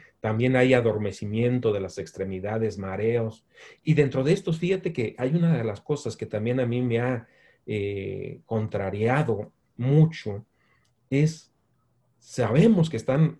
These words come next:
actuando a nivel sistémico, <clears throat> pero también a nivel neurológico, ¿sí? Y entonces, esto es lo que a mí me interesa mucho, ¿no? Ver el tiempo posterior a la infección.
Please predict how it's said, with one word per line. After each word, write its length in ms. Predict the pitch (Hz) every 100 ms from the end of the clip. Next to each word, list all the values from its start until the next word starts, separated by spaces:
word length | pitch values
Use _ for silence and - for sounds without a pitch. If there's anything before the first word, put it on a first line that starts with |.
| -
actuando 800 | 110 - 127 143 143 110 104 -
a 120 | 110
nivel 340 | 101 101 120 123
sistémico, 920 | 117 - 143 131 117 92 - 95 107 _ _ -
<clears throat> 640 | - - - 165 - -
pero 220 | 123 107
también 280 | 98 98 110
a 40 | 123
nivel 280 | 101 107
neurológico, 800 | 107 104 101 113 113 101 - 98 - _ _
¿sí? 340 | _ 120 139 160 - - _ _ _
Y 180 | 123 143
entonces, 840 | 147 185 202 170 110 104 - - _ _ _ _ _ _ _ -
esto 320 | 160 165 160
es 80 | 160
lo 120 | 160
que 80 | 123
a 60 | 110
mí 120 | 131
me 120 | 135
interesa 480 | 110 110 110 120 113
mucho, 500 | 107 123 - 82 160 _ _ _ _ -
¿no? 400 | 107 104 165 - _ _ _ _ -
Ver 520 | 117 139 165 165 165
el 300 | 131 123 120
tiempo 560 | - 143 160 165 160 156
posterior 920 | 113 107 - 113 110 110 123 135 143
a 80 | 123
la 100 | 107
infección. 840 | 98 - 98 - 123 131 131 98